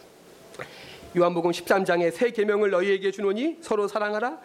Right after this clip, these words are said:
내가 너희를 사랑한 것처럼 너희도 서로 사랑하라. 너희가 서로 사랑하면 이로써 모든 사람이 내 제자인 줄을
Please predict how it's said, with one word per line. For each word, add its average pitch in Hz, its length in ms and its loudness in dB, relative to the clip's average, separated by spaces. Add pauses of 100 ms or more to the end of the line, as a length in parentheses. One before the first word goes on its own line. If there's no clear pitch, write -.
(340)
내가 208 340 2
너희를 220 340 0
사랑한 240 400 -2
것처럼 277 460 -2 (240)
너희도 214 320 0
서로 226 240 -4
사랑하라. 226 520 -4 (360)
너희가 254 320 0
서로 285 240 -2
사랑하면 285 600 -2
이로써 269 520 -2 (160)
모든 254 380 -2
사람이 262 500 -2 (220)
내 220 260 0
제자인 202 560 -4
줄을 220 340 -2